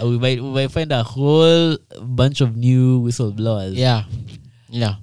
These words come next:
Speaker 1: So, yeah, so, I mean, K R A will ask you if you know someone who is evading
Speaker 2: Evading.
Speaker 1: tax. Yeah, you, you go ahead and report, then you get a percentage of
Speaker 2: Of what they have been evading.
Speaker 1: <laughs> Exactly.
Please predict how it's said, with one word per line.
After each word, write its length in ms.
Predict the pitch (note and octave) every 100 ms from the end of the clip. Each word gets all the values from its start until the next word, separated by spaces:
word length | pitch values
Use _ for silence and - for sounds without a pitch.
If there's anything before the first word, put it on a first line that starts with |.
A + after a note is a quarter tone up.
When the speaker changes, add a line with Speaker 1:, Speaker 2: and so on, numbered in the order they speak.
| -
Speaker 1:
So, 120 | -
yeah, 280 | G3 C#4+ D#3+
so, 140 | -
I 60 | A2+
mean, 140 | C#3 A2+
K 140 | A#2+
R 100 | B2+
A 140 | D#3 C#3+
will 220 | G#2 F#2+
ask 340 | G#2 A#2+ -
you 100 | A#2+
if 100 | G#2
you 60 | G2+
know 120 | G#2+
someone 320 | A2 G#2 G2+
who 140 | F#2+ F#2+
is 340 | F2+ F2 E2+ -
evading 360 | F#2+ B2+ G#2+ G#2+
Speaker 2:
Evading. 420 | B2+ E3 B2+ B2+
Speaker 1:
tax. 160 | G#2 G2 G2 _ -
Yeah, 300 | G#2+ D#3 D3 -
you, 260 | A#2+ B2 -
you 160 | B2+
go 140 | A#2+ C#3+
ahead 240 | C3+ B2+
and 100 | A2+
report, 320 | G2 F2 A#2
then 140 | A2+ A2+
you 60 | A2
get 100 | G#2+
a 80 |
percentage 640 | G2 F2+ - F#2+ G#2 F#2 F#2
of 220 | F2+ F2 - _ B2+ C3+
Speaker 2:
Of 180 | C#3 C3
what 200 | D3+ C#3+
they 120 | C3
have 180 | B2 A2+
been 160 | A#2+
evading. 500 | A#2+ A#2+ B2+ A#2+ A2
Speaker 1:
<laughs> 20 | G#2+
Exactly. 640 | G#2 G#2+ G2+ G2 -